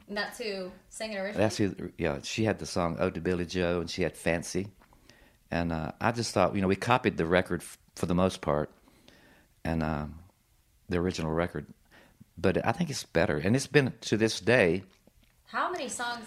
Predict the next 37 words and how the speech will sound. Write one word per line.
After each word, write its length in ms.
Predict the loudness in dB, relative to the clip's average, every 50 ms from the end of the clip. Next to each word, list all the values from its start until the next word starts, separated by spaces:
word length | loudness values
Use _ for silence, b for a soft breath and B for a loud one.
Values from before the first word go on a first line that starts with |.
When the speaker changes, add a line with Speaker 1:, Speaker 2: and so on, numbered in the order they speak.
| -12 -10
Speaker 1:
how 80 | -8 -2
many 140 | 6 6 8
Speaker 2:
Even 160 | 8 8 10
Speaker 1:
people 100 | 10 10
Speaker 2:
though, 100 | 10 10
Speaker 1:
did 80 | 8 6
that 40 | 4
Speaker 2:
even 140 | 6 6 8
Speaker 1:
sell? 60 | 8
Speaker 2:
though 80 | 8 8
it's 100 | 8 6
not 120 | 4 4
a 40 | 6
number 220 | 6 6 4 6 4
one 100 | 4 6
record 260 | 6 4 4 2 -2
for 120 | -2 -2 0
her, 140 | 2 2 2
it's, 200 | 2 -2 -6 -2 -2
it's 180 | -2 -2 0
her 140 | 0 0 0
biggest 680 | 0 2 2 2 4 4 2 0 0 -2 -6 -8 -10 B B B B B B B
hit, 260 | 0 2 2 2 2 0
I 60 | -4 -4
think, 260 | -2 -2 -2 -2 0 2
ever. 380 | 2 2 2 2 -2 -6 -8 -10
Speaker 1:
Fancy 300 | -10 -10 -10 -10 -12 -12 -10 -10
didn't 180 | -10 -10 -8 -8
go 80 | -8
number 240 | -8 -8 -10 -10 -10
one? 220 | -10 -10 -12 -8 -4
Speaker 2:
No, 220 | 0 0 2 0 0
it 80 | -2
was, 120 | -4 -4 -4
like, 140 | -4 -4
top 240 | -2 -4 -4 -4 -4
ten. 280 | -6 -6 -6 -6 -6